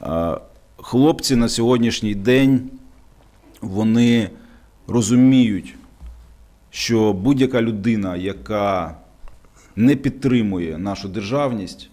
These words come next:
вона не повинна користуватися ресурсами нашої держави, і тому,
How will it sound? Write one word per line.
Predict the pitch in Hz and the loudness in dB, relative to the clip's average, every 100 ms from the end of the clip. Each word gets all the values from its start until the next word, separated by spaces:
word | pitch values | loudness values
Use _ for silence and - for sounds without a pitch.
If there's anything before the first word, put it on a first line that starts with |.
| _ _ _ _ - | _ _ _ _ -10
вона | 92 107 113 110 | -4 -2 -2 -2
не | 107 113 113 | -2 -2 -4
повинна | 110 - 95 117 110 104 95 80 - | -6 -8 -4 -2 -2 -2 -4 -6 -12
користуватися | 104 98 107 107 107 95 - 95 85 - - | -10 -8 -4 -2 -2 -4 -8 -6 -6 -10 -8
ресурсами | 101 - 113 - 92 90 | -8 -4 -4 -4 -8 -8
нашої | 92 87 87 | -10 -10 -12
держави, | 87 98 95 135 131 95 | -10 -8 -4 -4 -2 -4
і | 92 | -6
тому, | 101 101 104 95 | -6 -6 -4 -8